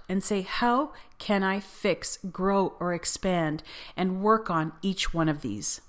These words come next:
Skills and resources. Are you lacking any skills and resources that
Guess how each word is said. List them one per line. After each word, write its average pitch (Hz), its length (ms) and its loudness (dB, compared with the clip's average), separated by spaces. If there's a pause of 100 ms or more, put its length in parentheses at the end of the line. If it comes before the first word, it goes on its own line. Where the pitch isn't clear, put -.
(1600)
Skills 233 460 6
and 185 140 4
resources. 165 720 2 (480)
Are 185 60 2
you 208 220 4
lacking 208 600 6
any 170 160 2
skills 175 440 2
and 160 140 0
resources 160 800 -2 (640)
that 175 480 4